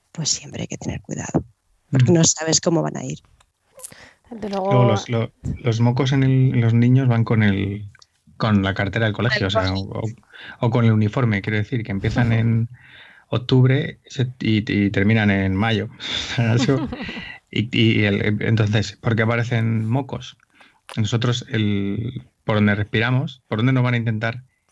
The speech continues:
Speaker 2: infectar o los virus y las bacterias? Pues por lo que está en contacto con, con el entorno, pues por la piel, por la, mm, vi-, orofaringe, por la boca, ¿no? Y por el árbol respiratorio.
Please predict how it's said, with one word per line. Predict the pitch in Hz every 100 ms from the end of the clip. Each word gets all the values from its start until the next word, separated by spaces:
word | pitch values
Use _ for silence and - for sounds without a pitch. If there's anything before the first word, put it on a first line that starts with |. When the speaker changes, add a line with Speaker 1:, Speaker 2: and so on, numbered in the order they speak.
| -
Speaker 2:
infectar | 131 127 127 110 113 131 - _
o | 123 113 110 120
los | 113 110 104 104 -
virus | 127 104 101 - _ _ - - -
y | 120
las | 113 110
bacterias? | 110 - 110 101 -
Pues | - 110
por | - 104
lo |
que | 104
está | - 113
en |
contacto | 113 110 117 131
con, | 127 117 107 104 - _ _ _ -
con | 117
el | 101
entorno, | 98 117 113 98
pues | 98
por | - -
la | 98
piel, | 104 120 123 131 - _ _ _ _ _
por | - 107
la, | 98 98 95 95 95 95
mm, | 95 98 101 - 113 104 104 101 -
vi-, | 123 117
orofaringe, | 117 110 107 120 131 135 143
por | 117
la | 101
boca, | 104 135 135 135
¿no? | 156 85
Y | 127
por | 117 98
el |
árbol | 107 117
respiratorio. | 120 120 113 101 113 107 -